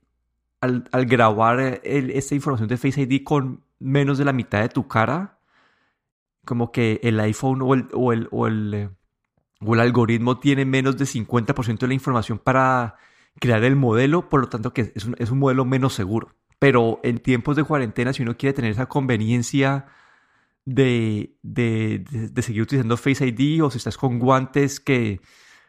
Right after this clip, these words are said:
no sé, un celular que no quiero tenga Face I D y si estás con guantes tampoco te sir-, te sirve el Touch I D. Entonces, no sé, me pareció algo que, que hice y me ha cambiado la, pues, no me ha cambiado la vida así, pero es mucho más cómodo.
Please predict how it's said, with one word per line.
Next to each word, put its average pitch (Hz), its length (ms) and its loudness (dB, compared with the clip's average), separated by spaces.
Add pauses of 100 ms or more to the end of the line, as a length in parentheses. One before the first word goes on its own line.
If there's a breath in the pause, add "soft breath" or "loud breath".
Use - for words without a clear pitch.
(140 soft breath)
no 101 80 -4
sé, 127 80 2
un 117 160 0
celular 127 240 0
que 120 100 -6
no 123 120 -2
quiero 127 240 2
tenga 131 240 0
Face 131 260 0
I 123 40 -2
D 113 100 -2
y 135 240 2
si 131 80 -4
estás 110 320 -4
con - 260 -4
guantes 123 320 0
tampoco 117 240 0
te 120 80 0
sir-, 113 180 0
te - 100 -16
sirve 107 220 -2
el 120 120 -2
Touch 131 260 2
I 123 80 4
D. 147 340 -2 (540 soft breath)
Entonces, 120 420 -2
no 123 60 -2
sé, 127 220 0
me 127 100 0
pareció 120 320 4
algo 147 560 2
que, 147 340 0
que 123 140 0
hice 123 240 0
y 160 40 0
me 143 100 0
ha 110 100 -2
cambiado 127 480 2
la, 127 160 -2
pues, 123 160 0
no 110 60 -6
me 110 80 -4
ha - 40 -14
cambiado 139 360 2
la 113 100 4
vida 113 220 2
así, 135 180 0
pero 123 480 2
es 110 160 -2
mucho 131 320 0
más 131 180 -2
cómodo. 160 540 -2